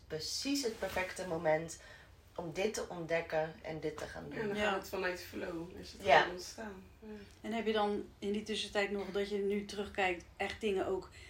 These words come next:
Speaker 3: geleerd, waardoor je dan
Speaker 1: Ja.
Speaker 3: denkt van, nu is het wel het moment?
Speaker 1: Ja, want ook op het gebied zelf als productieleider heb ik op mijn huidige werk,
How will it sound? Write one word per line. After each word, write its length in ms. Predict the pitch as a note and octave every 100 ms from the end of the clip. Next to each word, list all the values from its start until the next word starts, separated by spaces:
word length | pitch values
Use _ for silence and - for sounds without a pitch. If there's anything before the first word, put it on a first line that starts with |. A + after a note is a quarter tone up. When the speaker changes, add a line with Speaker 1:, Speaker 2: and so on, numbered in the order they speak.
| -
Speaker 3:
geleerd, 580 | - F#3+ F3+ G#3 C4 D4+
waardoor 280 | C#4+ C4+ C4+
je 100 | C4+
dan 420 | C4+ C4 C4 - - - - - - - -
Speaker 1:
Ja. 420 | - C4+ A#3+ E3+ E3+
Speaker 3:
denkt 260 | - B3 B3
van, 160 | A#3+
nu 220 | A#3 C4+ B3+
is 80 |
het 100 | G3+
wel 200 | G3 A#3+ A#3+
het 100 | A#3
moment? 460 | A3+ A3+ D4 - - - - - -
Speaker 1:
Ja, 300 | C#4 C#4+ F#3+
want 160 | F#3+ G#3
ook 160 | G#3+
op 100 | G#3+
het 120 | G3+
gebied 360 | - G3+ F#3 G3+
zelf 340 | - A3+ A#3
als 180 | - -
productieleider 920 | - D#3+ E3 D#3+ - E3+ E3+ E3+ E3+ E3
heb 140 | E3+
ik 180 | E3+ -
op 120 | -
mijn 160 | E3+ D3+
huidige 440 | F3 A3 C#4+ F3+
werk, 400 | D#3+ D#3 D#3 -